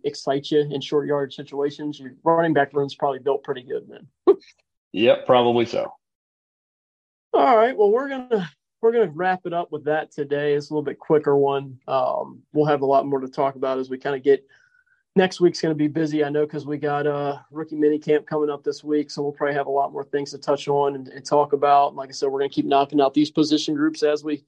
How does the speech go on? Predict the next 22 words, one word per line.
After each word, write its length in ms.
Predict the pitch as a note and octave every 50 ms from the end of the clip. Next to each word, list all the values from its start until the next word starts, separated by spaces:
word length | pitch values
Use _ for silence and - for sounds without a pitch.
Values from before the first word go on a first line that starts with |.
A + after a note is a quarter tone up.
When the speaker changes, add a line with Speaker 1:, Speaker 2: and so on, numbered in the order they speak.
| _ _ _ _ _ _ _ _ -
Speaker 1:
as 200 | - D#3+ D#3+ D3
we 120 | D#3 F3
progress 460 | E3+ - E3+ D#3 D#3 E3 F3 F3+ - -
towards 260 | - F#3 F#3 E3+ D3+
Oxnard. 560 | D#3+ E3 F#3 F#3+ - - E3 D3+ D3+ D3+ C#3+
It's 340 | D3 D3 - - - - - -
not 320 | D#3 E3 F3 F#3+ G3 G3 - _ _ _ _ _
far. 300 | F#3+ F#3 F#3+ F#3+ G3 G#3
I 160 | G3 E3 D#3+
don't 120 | E3+ E3
think 140 | - F3+ F3
they've 180 | - F3 E3 C#3+
released 520 | D3+ D3 D3 D#3 D#3+ E3 F3 - - - _
the, 380 | C#3+ D3+ D3+ D3 D3 D3 D3
uh, 320 | C#3+ C#3 C#3 C#3 C#3 C3 C3 C3 _ _ _ _ _ _ _ _ _ _ _ _ _ _ _ _
the 100 | - D#3+
dates 400 | D#3 B2+ E3+ E3+ E3+ F3 - -
yet 280 | F3 F3 F3 E3 - -
for 80 | D#3+ D#3
when 160 | D#3 D#3 D#3+
they'll 160 | D#3+ D#3 D3+
be, 520 | D3+ D3 D#3 D#3 D#3+ D#3+ D#3 D3+ D3 -